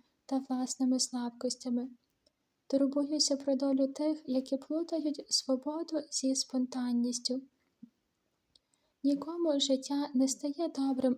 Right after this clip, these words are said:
само по собі. Усупереч модним міфам, спонтанна самореалізація неможлива. Можливе натомість спонтанне самознищення.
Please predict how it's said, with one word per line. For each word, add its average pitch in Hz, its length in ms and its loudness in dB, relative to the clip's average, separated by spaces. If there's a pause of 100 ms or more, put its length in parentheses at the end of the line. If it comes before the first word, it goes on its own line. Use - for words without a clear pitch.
само 247 380 0
по 254 140 -2
собі. 254 520 -4 (800)
Усупереч 302 800 0
модним 254 600 4
міфам, 269 540 2 (340)
спонтанна 302 880 0
самореалізація 262 1400 0
неможлива. 240 840 0 (920)
Можливе 320 520 0
натомість 277 680 2 (160)
спонтанне 302 840 0
самознищення. 247 1160 0